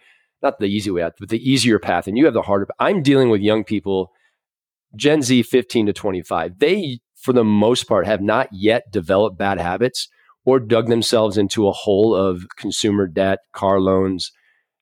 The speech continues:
things of that. And they haven't, you know, they haven't indulged in lifestyle inflation 'cause they aren't making a lot of money. And so it's a clean slate. And I can train them from the get-go to have good habits, like paying yourself first, thirty percent or more. Stay away from, well,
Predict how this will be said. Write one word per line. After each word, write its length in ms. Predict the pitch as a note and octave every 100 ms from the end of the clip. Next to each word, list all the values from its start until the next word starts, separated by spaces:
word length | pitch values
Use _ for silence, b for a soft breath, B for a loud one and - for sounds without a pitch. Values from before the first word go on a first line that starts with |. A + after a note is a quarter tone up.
| -
things 180 | A2+ G#2
of 60 |
that. 200 | F#2 G#2
And 200 | A#2 C#3
they 80 | C3+
haven't, 420 | B2+ C#3 C3 B2+ -
you 120 | B2+
know, 60 |
they 80 | G#2+
haven't 240 | B2 D3 C#3
indulged 440 | A2 G2+ G#2 G#2+
in 120 | G#2+
lifestyle 420 | G2 G2 - G2+
inflation 420 | F#2+ - F3 - B2
'cause 140 | B2
they 120 | A#2+
aren't 180 | B2 A#2
making 240 | G#2+ A2
a 60 | G2+
lot 180 | F#2 F2+
of 60 |
money. 360 | F#2+ C#3 A2 - _ _ _ _
And 80 | A2
so 160 | - C#3+
it's 140 | -
a 80 | A#3
clean 320 | - C#3 C3
slate. 320 | - B2+ D#3+
And 100 | F#2
I 80 | C3
can 160 | - D#3
train 320 | - C3 D#3
them 140 | A#2
from 160 | A2+ G#2
the 80 | F#2
get-go 540 | A#2+ - G2 F2+ F2 _ _ _
to 100 | -
have 220 | A2 A2
good 160 | B2 E3+
habits, 400 | A#2+ G2+ E2 -
like 180 | G2 -
paying 220 | A#2 A#2
yourself 400 | G#2+ - A2 -
first, 380 | - C#3 F#2 - _
thirty 220 | B2+ A#2
percent 380 | G#2+ G2 - F#2+
or 100 | F2+
more. 440 | F#2 D3 A#2 E2 - _ _ _
Stay 320 | - - B2+
away 180 | A#2+ A2+
from, 180 | G#2+ G#2+
well, 320 | B2 G2 F2